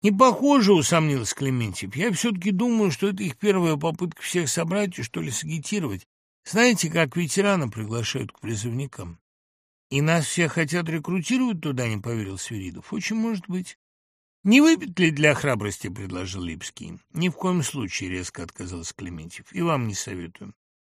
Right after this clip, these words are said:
После сколько угодно». Свиридов обратил внимание на человека, которого хорошо знал в лицо,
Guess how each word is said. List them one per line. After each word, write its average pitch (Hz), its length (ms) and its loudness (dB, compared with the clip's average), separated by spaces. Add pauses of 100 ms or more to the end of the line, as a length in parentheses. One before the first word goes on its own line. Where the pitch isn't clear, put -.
После 185 340 -2
сколько - 460 -8
угодно». 95 420 -12 (800)
Свиридов 240 500 4
обратил 151 400 0
внимание 135 440 0
на 117 140 -2
человека, 127 420 -4
которого 113 380 -8
хорошо 113 420 -6
знал 98 240 -4
в 87 60 -8
лицо, 185 420 -4